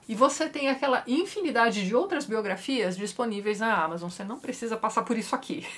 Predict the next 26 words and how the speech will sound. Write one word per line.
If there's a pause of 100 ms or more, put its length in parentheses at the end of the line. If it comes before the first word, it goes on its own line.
(320)
Este
aqui
é
aquele
tipo
de
livro (800)
que
eu
poderia
colocar
no
título
assim,
"Eu
li
pra
que
você
não
precise
ler." (520)
Vamos
ignorar
isso
daqui.